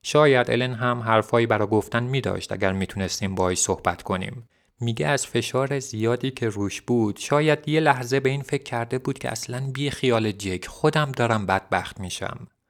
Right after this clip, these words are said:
خودم زندگی خودمه که تحت فشار داره از بین میره. خانم وین یک مثالی هم از افسردگی بعد از زایمانش می‌زنه. میگه که «منم دلم می‌خواست اون دوران از همه چیز فرار کنم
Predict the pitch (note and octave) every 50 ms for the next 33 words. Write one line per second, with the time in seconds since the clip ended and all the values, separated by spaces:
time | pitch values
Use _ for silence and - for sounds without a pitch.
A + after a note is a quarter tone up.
0 | _ _ _ _ _ - - - - C#3+ D3 - C#3 B2 A2 G#2 G2 G#2+ G2+ G2+
1 | G2+ G2+ G2 G2+ G#2 G2+ G2+ G2 F#2+ - - D3 D3 C3+ C3 B2+ B2 A2 - G#2+
2 | - G#2 F#2+ - - G#2+ - - G#2 - - G2+ G2 F#2+ - - F#2+ F#2 F#2+ F2+
3 | F#2 F#2 - - G2+ F#2 F2+ F2+ F#2 F#2 F2+ E2+ F#2 F#2+ - - A2+ - _ _
4 | _ _ _ _ _ _ _ _ - - - G#2+ A2 B2+ C3+ C3 C3 B2+ B2 A#2+
5 | B2 B2+ B2+ B2+ - - A2 G2+ - - - A2+ A#2+ B2 B2 A#2+ A#2 A2 - G#2
6 | F#2+ F#2 - - - G#2 G2 F#2 - - F2+ F#2 A2+ A2+ - - A#2 G#2 G2+ G2+
7 | G2 F#2+ G2 G2+ G2 F#2+ F#2 F#2+ G2+ A2 A#2 A2 G2+ - - - F#2+ F#2 F2+ F2+
8 | F2 F2+ F#2 F#2+ G2 - - - _ _ _ _ _ _ _ - A2+ A2 G#2+ G2+
9 | C#3 C#3+ - E3 D#3 D#3 D#3+ D#3+ D#3+ D#3 D3 - D3 D3 D3+ D3 C#3 C3 - -
10 | C#3 C3+ - - B2+ A#2 A#2 A2+ A2 A2+ A2 A#2 A#2 B2+ B2 A#2 G#2+ - - -
11 | A2 A#2+ B2+ B2 - A#2+ A2+ - - A2+ G#2 G2+ G#2+ G#2 G2+ - - - F2+ F2
12 | E2+ - - A#2+ -